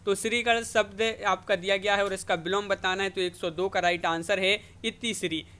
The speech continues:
इति श्री आपका यहाँ पर सही आंसर है यानी कि विकल्प नंबर बी। क्वेश्चन नंबर एक सौ तीन पूछा है, जल शब्द का पर्यायवाची है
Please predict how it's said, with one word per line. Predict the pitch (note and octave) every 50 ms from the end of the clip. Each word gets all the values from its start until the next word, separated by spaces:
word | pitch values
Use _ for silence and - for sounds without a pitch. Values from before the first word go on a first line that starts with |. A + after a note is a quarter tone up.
| -
इति | A3 A3 A3 - B3 A#3+
श्री | A#3+ A#3+ G3+ A3+ A3+
आपका | - F3+ F3 F3+ - - G3+
यहाँ | G3 F#3+ - F3 F3 E3+
पर | E3+ G3+ F3+
सही | E3+ - F3+ F3+ - -
आंसर | E3 E3 E3 E3 E3+ F#3+
है | G3+ G3+ -
यानी | E3+ E3+ E3+ E3+
कि | E3 F3+
विकल्प | E3 E3 D#3+ - E3+ E3 E3 -
नंबर | E3+ D#3 D#3+ E3+ G3 A#3+ - - - - - E3
बी। | C#3+ - - - - - - - - - - -
क्वेश्चन | G3+ G#3 G#3+ - C4 B3+
नंबर | B3+ B3 B3+ A#3+
एक | A3+ A3+ A3+
सौ | - A#3+
तीन | A3 - A3+ A3 A3+
पूछा | G#3+ - A3 G#3+ G#3 A#3+ A3+
है, | A3+ A3+ G#3+ E3+
जल | F#3+ A3 A3+ A3
शब्द | - G#3+ G3 F#3+ G3+
का | G3 G#3 G3+
पर्यायवाची | G3 G3 F#3+ F#3 F#3 F#3 F3+ F#3 F3+ F3+ F3+ - G#3
है | F#3+ F#3+ F#3 G3 G3+